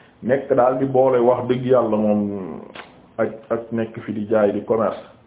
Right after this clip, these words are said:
Même waa jaahiliya loolu lañ doon def, ah, mooy dinañ, dinañ, dinañ def avant ñuy dugg ci aj, avant huitième jour bi. Avant yawmu tarwiya, nga xam ne ci la ñuy duggee ci aj gi,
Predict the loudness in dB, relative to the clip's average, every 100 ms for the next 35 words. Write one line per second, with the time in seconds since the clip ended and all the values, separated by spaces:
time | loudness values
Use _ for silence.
0 | _ _ -20 -16 -2 2 4 2 4 2
1 | 2 4 4 4 2 2 2 2 0 -2
2 | -4 -10 -2 2 2 2 2 2 2 2
3 | 2 2 2 2 2 0 2 2 2 0
4 | 2 2 4 2 2 2 4 2 4 2
5 | 0 2 2 2 0 -4 -8 -18 _ _
6 | _ _ _ _ _ 0 2 4 4 4
7 | 2 -2 2 2 4 4 2 0 -2 0
8 | 2 2 0 -2 -8 -2 0 0 0 0
9 | 2 2 2 0 0